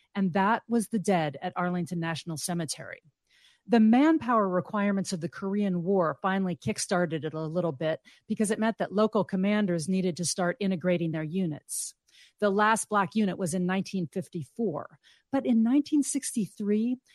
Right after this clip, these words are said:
black families still had segregated housing and black children still went to segregated schools. As for the leadership, the Army had three percent black officers, the Marines and Navy had two percent,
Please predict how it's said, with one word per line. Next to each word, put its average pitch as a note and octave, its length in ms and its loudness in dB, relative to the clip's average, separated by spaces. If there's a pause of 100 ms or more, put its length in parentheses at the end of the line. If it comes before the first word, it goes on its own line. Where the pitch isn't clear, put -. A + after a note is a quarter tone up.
(200)
black G#3 260 0
families A3 480 2
still C#4+ 680 0 (160)
had G#3 300 -2
segregated A3+ 600 2
housing G#3 600 0 (260)
and A#3 180 2
black B3 300 -2
children C4 400 -2
still A#3 280 0
went A3 200 0
to G3+ 60 -2
segregated F#3 680 -2
schools. - 720 -4 (480)
As A#3+ 160 2
for D4 120 0
the B3 100 4
leadership, C4+ 560 2 (100)
the G#3 80 2
Army A#3 320 2
had G3+ 240 0 (140)
three C#4 140 -2
percent B3 420 -2
black G#3+ 280 0
officers, A3+ 680 -2 (300)
the A3+ 60 0
Marines A3+ 420 4
and G3+ 160 2
Navy G#3 320 2
had F#3+ 340 -2 (180)
two C#4 140 -2
percent, E3 480 -6